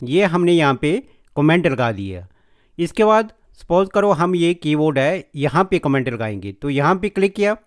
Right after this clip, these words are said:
यहाँ पे क्लिक करने के बाद फिर यहाँ पे न्यू कमेंट पे जाएंगे, यहाँ पे न्यू कमेंट पे क्लिक किया। तो न्यू कमेंट पे क्लिक करने के बाद यहाँ पे नोट लिखने के लिए आ जाएगा। जैसे यहाँ पे लिखेंगे हम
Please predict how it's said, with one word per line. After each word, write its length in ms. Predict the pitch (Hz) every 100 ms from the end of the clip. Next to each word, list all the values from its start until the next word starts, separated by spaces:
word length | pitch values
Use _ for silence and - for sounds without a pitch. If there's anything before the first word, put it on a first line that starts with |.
| _ _
यहाँ 260 | - 143 196
पे 160 | 220 185
क्लिक 220 | 156 147
करने 180 | 135 123
के 140 | 127
बाद 240 | 113 147 - _ _ _
फिर 160 | 160 190
यहाँ 280 | 214 196 190
पे 100 | 196 285 _ 135
न्यू 240 | 127 165
कमेंट 320 | 196 185 180 190
पे 100 | 202
जाएंगे, 380 | 190 196 202 240 -
यहाँ 180 | 113
पे 140 | 120 143
न्यू 200 | 139 165
कमेंट 360 | 170 160 160 165
पे 120 | 185
क्लिक 220 | 175 180
किया। 200 | 190 190 214 _
तो 80 | 147
न्यू 220 | 135 160 214
कमेंट 320 | 190 185 170
पे 100 | 175
क्लिक 200 | 165 160
करने 160 | 143 127
के 120 | 131
बाद 260 | 120 156 170
यहाँ 400 | 127 143 143 208
पे 140 | 208
नोट 240 | 160 151 156
लिखने 280 | 143 135 143
के 100 | 139
लिए 140 | 123
आ 80 | 123
जाएगा। 340 | 117 113 117 156
जैसे 280 | 143 123
यहाँ 200 | 143 135 139
पे 120 | 151
लिखेंगे 360 | 135 156 139
हम 240 | 143 139